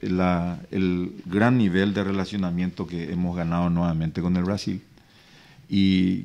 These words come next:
que si bien se ha iniciado con el, bajo el gobierno del presidente Temer, ahora con el presidente Bolsonaro, con quien ya el presidente Audo se ha reunido,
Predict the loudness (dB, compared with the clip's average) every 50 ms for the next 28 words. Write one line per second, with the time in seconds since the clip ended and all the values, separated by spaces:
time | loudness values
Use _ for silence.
0 | -6 -2 0 2 4 4 2 2 -2 -6 -8 -2 0 2 4 6 6 6 6 4
1 | 2 2 2 2 2 2 0 0 2 2 4 4 2 2 0 0 0 0 -2 -4
2 | -6 -8 -6 -6 -6 -4 -4 -4 -4 -2 -2 0 0 2 2 2 0 0 -2 -2
3 | -2 -2 -4 -2 -2 -4 -2 0 2 2 2 2 0 -2 -8 -16 -20 -20 -20 -20
4 | _ _ -20 -14 -8 -4 0 2 4 4 6 6 6 4 4 0 -4 -2 0 0
5 | 0 0 -2 -4 -4 -4 -2 -4 -2 0 0 0 0 0 0 0 2 2 2 2
6 | 2 0 -2 -4 -6 -6 -4 -4 -2 -2 -2 -2 -4 -4 -2 0 0 0 0 0
7 | -2 -2 -4 -4 -4 -4 -4 -4 -4 -4 -2 0 0 0 2 0 0 -2 -2 -4
8 | -4 -2 -2 -2 0 0 2 2 2 2 2 0 -2